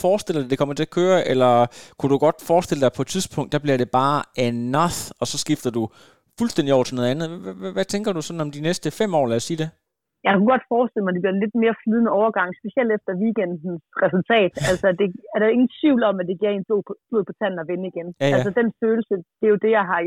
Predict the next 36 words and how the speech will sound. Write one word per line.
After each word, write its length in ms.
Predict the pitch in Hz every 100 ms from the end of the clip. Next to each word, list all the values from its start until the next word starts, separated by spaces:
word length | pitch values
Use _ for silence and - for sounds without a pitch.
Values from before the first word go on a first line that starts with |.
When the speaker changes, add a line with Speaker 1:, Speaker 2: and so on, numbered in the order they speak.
| 180
Speaker 2:
jagtet 260 | 202 - 170
i 20 | -
så 60 | 175
mange 160 | 170 190 185
år, 100 | 170 185 175
at 60 | - _ _
det 60 | -
er 60 | 208
jo 60 | 185
bare 100 | 185 -
sindssygt 420 | 214 247 _ - -
fedt. 140 | 160 _ _ - - - - -
Øhm, 420 | 196 175 165 170 175 254 -
men 80 | 202 196
jeg 60 | 175 208
havde 180 | 233 247
jo 40 | 220
sat 140 | 202 185 -
Kona 320 | 208 214 214 190 _ _
til 80 | 202 180
oktober 380 | - 214 180 170 -
som, 120 | 165 160 160 _ _ -
ikke 120 | 240 -
som 80 | 240 214
min 100 | 220
endestation, 640 | 220 269 - 185 208 170 165 160 - _ 208
men 100 | 196 175 -
som 140 | 180 180 175 _ _ _ _ _ _ _ _ _
det, 100 | 254 247
jeg 80 | 220
vil 100 | 180 175
hellige 280 | 208 226 185
mig 80 | 165 156
hundrede 240 | 208 214 190
og 60 |
ti 80 | -